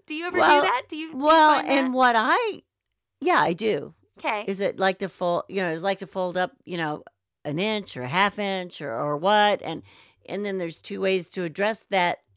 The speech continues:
Speaker 2: in the fact that do, am I going to cover stitch the edge of my fold up, or am I going to go, you know, inside that hem and go back and trim?
Speaker 1: Right, right. So
Speaker 2: So
Speaker 1: I,
Speaker 2: there, there's two ways to handle that,
Speaker 1: I
Speaker 2: too.
Speaker 1: was making a, this,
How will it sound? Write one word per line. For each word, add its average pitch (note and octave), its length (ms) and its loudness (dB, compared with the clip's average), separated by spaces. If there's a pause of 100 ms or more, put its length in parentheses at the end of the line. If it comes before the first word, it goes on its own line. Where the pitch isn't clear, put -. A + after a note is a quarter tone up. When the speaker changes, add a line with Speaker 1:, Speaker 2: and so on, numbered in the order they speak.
(140)
Speaker 2:
in E3+ 200 -6
the D#3 80 -8
fact D#3+ 380 -6
that D3+ 300 -6
do, - 140 -8 (100)
am D3+ 120 -6
I C#3+ 120 -6
going C#3+ 300 -10
to - 220 -14 (120)
cover - 320 -6
stitch - 600 -8 (300)
the D3 180 -12 (140)
edge G3+ 400 -2 (120)
of G#3+ 160 -6
my A3+ 160 -6
fold A3 260 -6
up, B3 220 -4 (100)
or D#3+ 140 -2
am D#3+ 280 -4
I D#3 120 -4
going D#3+ 320 -6
to D#3 80 -14
go, D#3+ 480 -2 (320)
you F3+ 160 -6
know, D#3+ 340 0
inside F3+ 760 -2
that D#3 200 -2
hem E3 160 -8
and D3 160 -6
go E3 140 -2
back D3+ 260 -2
and C#3+ 120 -10
trim? - 340 -12 (140)
Speaker 1:
Right, F3+ 380 -4
right. E3+ 320 -10
So - 100 -6
Speaker 2:
So F#3 160 4
Speaker 1:
I, E3+ 40 2
Speaker 2:
there, G3+ 160 2
there's F#3+ 260 0
two A#3+ 160 -2
ways F#3 200 2
to F#3+ 100 -6
handle D#3+ 240 -2
that, D#3 220 2
Speaker 1:
I - 80 -2
Speaker 2:
too. - 140 -2
Speaker 1:
was D#3 100 -2
making B3 480 -10
a, F#3+ 260 -6
this, A#3 240 -8